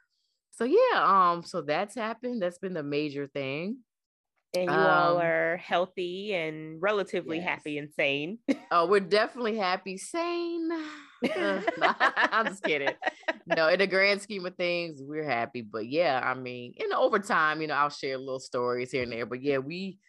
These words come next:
Speaker 1: we all were hazed, including my, um, oldest son. It was like, man, this is, he's, whew, the sleep deprivation. Everybody was affected.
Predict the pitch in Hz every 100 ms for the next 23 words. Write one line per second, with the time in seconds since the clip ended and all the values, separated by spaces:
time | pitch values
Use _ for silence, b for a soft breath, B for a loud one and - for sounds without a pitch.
0 | b b _ 147 180 165 165 135 143 131
1 | 123 127 131 175 156 143 139 107 131 92
2 | 131 127 - 131 117 113 117 131 123 113
3 | 113 120 156 135 120 143 147 127 113 -
4 | - 131 147 131 - - 330 440 147 -
5 | 160 190 - 131 127 117 - - 98 143
6 | 131 120 120 110 - 117 - 113